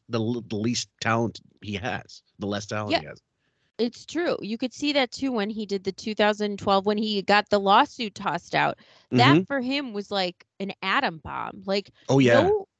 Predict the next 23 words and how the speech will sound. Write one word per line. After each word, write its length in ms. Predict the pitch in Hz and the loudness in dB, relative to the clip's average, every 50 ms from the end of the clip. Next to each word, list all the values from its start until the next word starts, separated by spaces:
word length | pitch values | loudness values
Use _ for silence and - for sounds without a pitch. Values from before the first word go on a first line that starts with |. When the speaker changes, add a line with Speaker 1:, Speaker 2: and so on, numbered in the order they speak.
| _ | _
Speaker 2:
no, 580 | - 208 214 233 254 320 381 359 - - - 190 - | -12 -6 -2 2 4 4 4 4 2 0 -6 -12 -4
the 80 | _ 202 | _ -4
judge 380 | 190 - 247 247 269 269 254 | -2 0 0 0 0 0 -4
is 160 | 277 262 220 220 | -8 -10 -10 -10
not 340 | 214 208 202 220 269 339 - _ | -8 -4 -4 -2 -2 -4 -6 _
siding 540 | _ - - 226 202 196 190 196 196 190 190 | _ -6 -2 0 0 0 0 -4 -8 -10 -10
with 120 | 185 185 - | -10 -10 -10
this 160 | - 196 - - - - | -10 -12 -12 -8 -2 2
argument 520 | 190 202 247 247 - 226 202 190 190 190 | 2 2 2 0 -4 -6 -6 -6 -6 -6
that 180 | - 190 - _ | -10 -10 -10 _
these 160 | 208 202 196 | -12 -12 -10
subscribers 880 | - - 202 190 - - - - 196 220 247 285 254 233 208 202 196 - - - - | -12 -12 -12 -10 -12 -8 -2 0 2 2 2 2 2 2 0 0 -2 -6 -10 -2 2
over 260 | 226 247 226 240 240 | 2 2 2 2 2
at 160 | 226 214 196 - _ | 2 2 0 -2 _
X 280 | - 220 240 - - - | -4 -4 -4 -6 -8 -4
M 280 | 269 254 233 220 214 - _ _ _ _ _ | -2 0 0 -2 -4 -10 _ _ _ _ _
now 460 | _ 190 214 226 226 254 285 302 277 - _ _ _ _ | _ -6 -2 0 0 0 0 -2 -6 -10 _ _ _ _
coming 380 | - - 269 269 277 285 277 | -8 -6 -4 -4 -4 -4 -4
over 220 | 269 262 247 226 214 | -4 -4 -2 -2 -6
here 480 | 214 - - - 262 269 233 185 170 - - | -6 -8 -8 -4 -2 0 2 2 2 2 2
are 140 | 202 208 | 0 0
your 360 | 196 185 175 208 226 240 247 233 | 0 -2 0 2 4 4 4 4
listeners. 720 | 226 226 247 240 - - 180 139 - - - 214 - | 2 0 -2 -2 -2 -8 -8 -8 -8 -8 -10 -10 -12